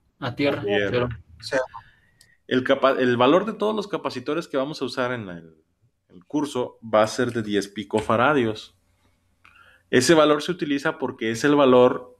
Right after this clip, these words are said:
Speaker 2: eh, que se utiliza, de hecho, en, en las hojas de datos. Si ustedes revisan una hoja de datos, eh, profesional, van a ver que dice, "Pruebas hechas con un capacitor de carga de diez picofaradios". ¿Por qué?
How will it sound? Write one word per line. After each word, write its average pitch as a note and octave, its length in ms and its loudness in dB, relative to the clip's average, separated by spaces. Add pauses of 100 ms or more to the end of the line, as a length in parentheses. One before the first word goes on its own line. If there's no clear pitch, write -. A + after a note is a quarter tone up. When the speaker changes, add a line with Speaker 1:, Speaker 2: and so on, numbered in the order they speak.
(100)
Speaker 2:
eh, A2+ 180 -18
que G2+ 140 -14
se G2+ 80 -8
utiliza, G#2 380 -6
de A2 100 -2
hecho, G#2 160 -8
en, F#2 320 -12
en E2+ 80 -20 (140)
las - 200 -12
hojas G#2+ 240 -6
de A2 60 -2
datos. G#2+ 200 -2
Si G2 60 -2
ustedes G#2+ 220 2
revisan A2+ 300 2
una A2 200 2
hoja G#2+ 220 0
de A2 100 4
datos, G2+ 720 2
eh, - 140 -20
profesional, A2 580 0
van G2 160 2
a G2 60 4
ver G2 160 2
que G2+ 100 0
dice, F2+ 300 -4
"Pruebas C3+ 380 4
hechas D3 260 -2
con A2 160 -6
un A2+ 80 -2
capacitor G#2+ 500 -4
de G#2+ 80 -8
carga G2+ 240 -4
de F#2+ 80 0
diez F2+ 140 -2
picofaradios". F#2 760 -4
¿Por - 260 -10
qué? F3 380 0